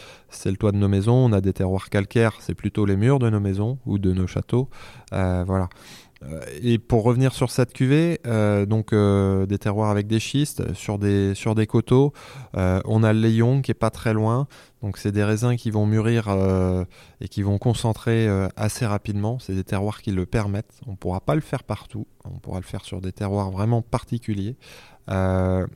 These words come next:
et puis, euh, pour aller au-delà et faire quelque chose aussi d'un peu, d'un peu différent, le but, c'est de montrer et de faire découvrir ce que c'est, entre guillemets, du,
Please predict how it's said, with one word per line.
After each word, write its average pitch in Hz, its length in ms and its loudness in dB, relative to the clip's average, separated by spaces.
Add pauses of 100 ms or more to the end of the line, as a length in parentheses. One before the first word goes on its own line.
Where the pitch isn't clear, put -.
(120)
et 120 120 0
puis, 175 440 -2
euh, 110 520 6 (260)
pour 117 200 2
aller 160 140 6
au-delà 131 540 4
et 110 120 2
faire - 260 -6
quelque 110 280 -2
chose 123 280 2
aussi 110 240 -4
d'un 110 180 2
peu, 107 380 4 (480)
d'un 101 100 -2
peu 113 160 2
différent, 135 720 0
le 113 160 2
but, 120 240 0
c'est - 180 0
de 107 60 0
montrer 110 880 0
et - 40 -2
de 98 60 -10 (480)
faire 107 200 -2
découvrir 120 480 -2
ce - 100 -10
que 117 140 2
c'est, 147 240 0
entre 110 300 0
guillemets, 113 320 0
du, 98 300 0